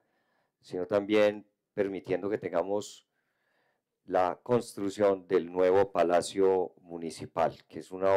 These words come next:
obra que va a transformar totalmente la administración de Envigado y que va a transformar también el centro del municipio de Envigado. Doctor Juan David, a usted,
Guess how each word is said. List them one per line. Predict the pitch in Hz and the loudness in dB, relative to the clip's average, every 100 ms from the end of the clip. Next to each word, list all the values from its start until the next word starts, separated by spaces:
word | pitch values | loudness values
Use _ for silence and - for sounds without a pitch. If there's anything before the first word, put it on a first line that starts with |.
| 95 | 6
obra | 92 92 92 92 | 4 4 2 0
que | 85 | -2
va | 80 | -4
a | - | -2
transformar | 95 90 85 80 85 85 | -4 -4 -8 -6 -2 -2
totalmente | - 95 95 92 95 92 - 95 | -4 -8 -8 -6 -6 -8 -8 -4
la | 87 | -4
administración | 80 80 76 - 78 78 85 | -4 -10 -14 -6 -4 -4 -6
de | 92 | -6
Envigado | 92 85 104 107 110 - _ _ _ _ _ _ _ | -4 -2 2 2 0 -4 _ _ _ _ _ _ _
y | 87 | -14
que | - | -2
va | 87 | 2
a | 82 | 2
transformar | 101 95 90 85 82 | 0 -2 -4 -4 -4
también | 95 92 98 104 107 _ _ _ _ _ _ _ _ _ _ | -4 -2 2 0 0 _ _ _ _ _ _ _ _ _ _
el | 90 87 | -4 -4
centro | - - 120 113 95 | -2 2 2 0 -2
del | 85 | -2
municipio | 82 80 - 87 95 | -2 -14 -12 -10 -2
de | 90 | -2
Envigado. | 87 80 76 69 - - _ _ _ _ - | -2 -2 -2 -2 -8 -20 _ _ _ _ -14
Doctor | - 95 82 | -4 -2 0
Juan | 104 95 | 0 2
David, | 90 95 | 2 2
a | 82 | 0
usted, | - 101 113 | -2 0 0